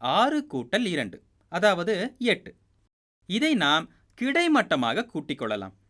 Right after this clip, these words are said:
மூன்று கூட்டல் ஆறு என்பது ஒன்பதிற்கு சமம். ஒன்று கூட்டல் இரண்டு என்பது மூன்றிற்கு சமம். இங்கு ஒன்பது எதை குறிக்கிறது? அது மொத்த சாக்லேட்டுகளின் எண்ணிக்கை. ஆறு கூட்டல் மூன்றை குறிக்கிறது.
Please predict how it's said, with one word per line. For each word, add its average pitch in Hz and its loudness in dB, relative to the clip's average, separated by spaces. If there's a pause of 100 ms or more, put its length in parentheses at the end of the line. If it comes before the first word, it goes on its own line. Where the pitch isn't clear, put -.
(420)
மூன்று 285 2
கூட்டல் 220 -2 (140)
ஆறு 202 2
என்பது 139 -2 (400)
ஒன்பதிற்கு 196 2
சமம். 104 -6 (640)
ஒன்று 196 2
கூட்டல் 233 0
இரண்டு 208 0
என்பது 127 0 (180)
மூன்றிற்கு 226 2
சமம். 104 -6 (680)
இங்கு 262 4 (400)
ஒன்பது 233 4 (180)
எதை 214 2
குறிக்கிறது? 196 0 (540)
அது 135 0 (220)
மொத்த 233 -2
சாக்லேட்டுகளின் 220 0
எண்ணிக்கை. 180 -2 (680)
ஆறு 240 4
கூட்டல் 170 -2
மூன்றை 202 2
குறிக்கிறது. 107 -4